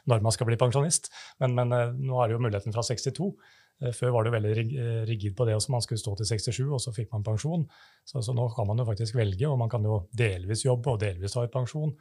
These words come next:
både vel fra det offentlige og fra Storebrand, og egen pensjon, så det, man har jo fleksibilitet. Og så er det vel blitt en endring i, i også i aldersgrense, som er gått til sytti. Myndighetene sier vi skal holde på lenger, vi skal helst jobbe til vi er syttito,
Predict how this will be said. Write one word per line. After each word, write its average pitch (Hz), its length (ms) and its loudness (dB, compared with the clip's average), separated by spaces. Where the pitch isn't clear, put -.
både 107 200 -2
vel 104 100 -2
fra 110 160 -6
det 113 100 -2
offentlige 135 380 -4
og 104 80 -4
fra 107 100 -4
Storebrand, 135 460 -2
og 113 160 0
egen 127 180 0
pensjon, 139 380 -2
så 135 160 -2
det, 123 80 -2
man 139 100 0
har 117 120 2
jo 113 100 -4
fleksibilitet. 131 720 -2
Og - 80 -4
så 147 80 4
er 123 80 6
det 120 140 2
vel 117 100 0
blitt 107 240 0
en 117 60 2
endring 107 340 0
i, 107 160 2
i 123 100 -2
også 117 280 0
i 110 120 2
aldersgrense, 117 920 2
som 139 180 -2
er 120 80 2
gått 107 300 -4
til 113 240 0
sytti. 135 440 0
Myndighetene 113 560 0
sier 113 160 -2
vi 107 80 -2
skal 107 200 -4
holde 104 200 -4
på 104 80 -4
lenger, 139 280 2
vi 135 80 0
skal 123 160 -2
helst 110 180 -2
jobbe 101 160 -2
til 101 100 -8
vi 101 80 -2
er - 80 -2
syttito, 127 380 -2